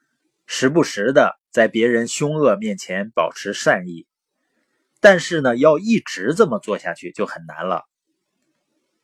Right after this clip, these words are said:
赫克托·勒马克说，“大多数人每天都能够做出好的选择，可是他们做的还不够，不足以形成良性循环，并且达至成功。”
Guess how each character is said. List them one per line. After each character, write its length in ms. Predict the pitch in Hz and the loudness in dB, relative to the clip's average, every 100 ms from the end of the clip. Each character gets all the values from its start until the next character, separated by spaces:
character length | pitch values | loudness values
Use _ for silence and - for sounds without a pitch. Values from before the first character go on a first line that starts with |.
| _ _ _ _ _ _ _ | _ _ _ _ _ _ _
赫 260 | - 247 | 4 6
克 200 | 190 185 | 6 2
托· 380 | 147 - 185 185 - _ _ _ | 0 2 2 2 -2 _ _ _
勒 200 | - 226 | 6 6
马 180 | 127 85 | 6 0
克 240 | - 247 143 | 0 2 2
说 300 | - 85 - _ _ _ _ _ _ _ - | 0 -14 -16 _ _ _ _ _ _ _ 4
，“大 180 | 254 196 | 6 8
多 200 | 226 233 | 6 2
数 140 | 233 | 2
人 220 | 143 156 | 4 2
每 220 | 135 92 | 0 -8
天 240 | 90 - 214 | -2 0 4
都 140 | 208 | 2
能 140 | 160 151 | 2 0
够 120 | 156 | 0
做 160 | 165 | 2
出 160 | 147 160 | 0 -2
好 200 | - 92 | -4 -2
的 100 | 110 | -2
选 260 | - 90 80 | -4 -6 -8
择， 280 | 87 85 - _ _ _ - | -6 -6 -6 _ _ _ -6
可 160 | 123 | -2
是 180 | - 147 | 0 0
他 160 | 123 160 | 0 0
们 140 | 165 | 0
做 180 | 165 160 | 2 2
的 80 | 120 | 2
还 140 | 123 | -4
不 120 | 143 | -6
够， 240 | 143 156 - _ _ _ _ _ _ | 0 0 -2 _ _ _ _ _ _
不 160 | - 240 | 4 4
足 280 | - 127 220 | 4 2 2
以 200 | 196 104 | 2 -2
形 220 | - 147 | -4 -4
成 200 | 143 143 | -2 0
良 220 | 113 113 | 2 2
性 160 | 160 135 | -2 -6
循 240 | - 135 | -6 -6
环， 340 | 143 98 110 - _ _ | -2 0 0 -4 _ _
并 160 | 151 | -2
且 180 | 127 104 | 0 0
达 200 | - 101 | 2 2
至 140 | 123 117 | 2 -4
成 240 | - 113 | -8 -4
功。” 240 | 123 131 | 0 0